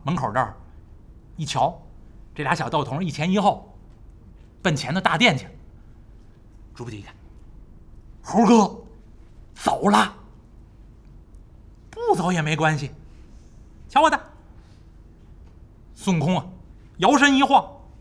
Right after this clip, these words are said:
使了个隐身术，从这厨房出来，到旁边隔壁清风明月住这单房。猪八戒说了，有个什么东西叫金鸡子。孙悟空进屋一瞧，“什么金鸡子啊？”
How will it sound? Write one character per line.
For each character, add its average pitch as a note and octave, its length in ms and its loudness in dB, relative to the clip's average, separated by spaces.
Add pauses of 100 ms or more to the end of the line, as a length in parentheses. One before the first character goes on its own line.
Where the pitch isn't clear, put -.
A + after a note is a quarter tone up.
(280)
使 - 200 -6
了 G3+ 80 -2
个 B3+ 80 4
隐 D3+ 280 0
身 D4+ 220 2
术， C4 240 -4 (1040)
从 D#3+ 180 -6
这 E3+ 80 -4
厨 F#3+ 180 -2
房 F3 160 4
出 G#3 200 0
来， C3 100 0 (480)
到 C#3+ 160 2 (180)
旁 D#3 160 -2
边 F#3 160 4
隔 E3+ 200 2
壁 G#3+ 200 -2 (300)
清 F#3+ 240 0
风 F3+ 160 2
明 E3 160 2
月 F3+ 140 2
住 D#3 160 -4
这 C#3+ 80 0
单 G#3 260 2
房。 A#2+ 260 -4 (1120)
猪 F#3 140 -4
八 G3 60 0
戒 F#3 100 0
说 G3+ 160 0
了， F#3+ 100 -4 (340)
有 A2+ 100 -16
个 B2+ 80 -10
什 C3+ 100 -8
么 F#3+ 60 -4
东 A#3 140 -2
西 F3 100 -4
叫 D3+ 100 -6
金 B3+ 220 -2
鸡 B3 160 -2
子。 C3 360 -8 (1600)
孙 F3 200 -6
悟 - 20 -2
空 F3 100 -4
进 E3 220 -6
屋 F#3+ 80 -4
一 D#3+ 80 -6
瞧 C3+ 180 -12 (240)
，“什 - 160 -20
么 A3 80 -10
金 D3+ 240 -8
鸡 A#2 200 -14
子 G2+ 120 -20 (120)
啊？” - 20 -20